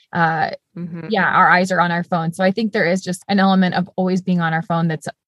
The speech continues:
Speaker 1: it also feels maybe more offensive because it seems like we're always on it, which maybe we are, but there, there are multiple reasons behind that. So my husband and I have the same conversations.
Speaker 2: Mm, yeah.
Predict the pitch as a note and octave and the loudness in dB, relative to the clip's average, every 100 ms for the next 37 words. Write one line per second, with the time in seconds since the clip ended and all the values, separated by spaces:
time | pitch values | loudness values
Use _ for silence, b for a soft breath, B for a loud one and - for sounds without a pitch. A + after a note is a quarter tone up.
0 | - G3 - F#3 F#3+ F3+ F#3+ E3+ E3+ E3+ | -6 -6 0 0 2 -2 0 0 0 0
1 | E3+ D#3+ D#3 E3+ F#3+ F#3 F#3 F#3 G3+ F#3 | 0 -2 0 0 0 2 2 2 0 0
2 | F3+ F3+ D#3+ - E3 D3+ D3 D3+ - E3 | -2 -4 -6 -4 -4 -4 -6 -8 -6 -2
3 | F3 E3 D3+ E3 F#3 F#3+ F3+ - - F#3 | -2 -2 -4 -2 -2 -2 -6 -6 0 0
4 | F3 E3 D#3+ D#3+ F#3 D#3 D3+ D#3 - - | 2 -2 -2 2 4 4 2 -6 -10 -8
5 | D#3+ D#3+ _ A3 D#3+ D#3 D#3 - E3 D3 | -6 -6 _ -6 -4 -2 -4 -6 -8 -6
6 | D3 D3+ D3 D#3 D3+ D#3 D3 B2+ B2 - | -6 -6 -8 -8 -8 -6 -4 -4 -6 -6
7 | D#3 D3+ D#3+ b b G3+ G#3+ A#3 G3+ G3 | -2 -2 -4 b b 2 4 6 4 4
8 | F3 E3+ D#3 D3+ D3+ D3+ D#3 C#3+ C#3+ C#3+ | 4 2 -2 -6 -6 -4 -4 -4 -6 -8
9 | C#3+ D3 C#3+ D3+ - _ _ _ _ _ | -8 -6 -6 -8 -12 _ _ _ _ _
10 | _ F#3 E3+ D#3+ _ E3+ E3 | _ -10 -10 -12 _ -8 -8